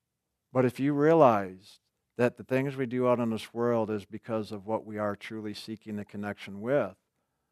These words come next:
well, then we can really honor and be grateful for all the things, even in our physical lives. But here's the key. If you do that, instead of making it all about that tree or the planet or this or that,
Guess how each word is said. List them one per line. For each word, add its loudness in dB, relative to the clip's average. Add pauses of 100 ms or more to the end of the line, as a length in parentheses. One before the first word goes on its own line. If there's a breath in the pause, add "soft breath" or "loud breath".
(360)
well, 0
then 2
we -4
can -6
really 2
honor 0
and -4
be -12
grateful -2 (280)
for 0
all 10
the -8
things, -4 (100)
even -2
in 0
our -4
physical -10
lives. -12 (1700)
But -4
here's 0
the -10
key. -12 (1040)
If 4
you 0
do 0
that, 0 (1400)
instead 2
of 4
making 0
it 2
all 8
about 2
that -2
tree -4
or -6
the -8
planet -2
or -2
this -4
or -8
that, 0